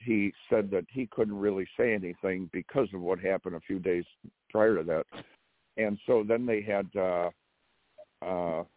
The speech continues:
you know, the, the star come up, uh, Rich Little, and he,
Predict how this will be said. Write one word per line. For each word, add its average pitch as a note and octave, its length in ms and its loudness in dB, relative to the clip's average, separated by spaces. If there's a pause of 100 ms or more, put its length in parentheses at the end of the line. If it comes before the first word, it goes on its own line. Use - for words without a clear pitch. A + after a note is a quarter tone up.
(600)
you A2+ 120 0
know, F2+ 220 6
the, E2+ 180 2 (140)
the F2 260 2
star G2 240 4
come F#2+ 220 -4
up, E2 140 -2 (400)
uh, E2+ 160 -8
Rich G#2 160 -2 (100)
Little, G#2+ 300 2 (560)
and F#2+ 200 -2
he, A#2 300 -4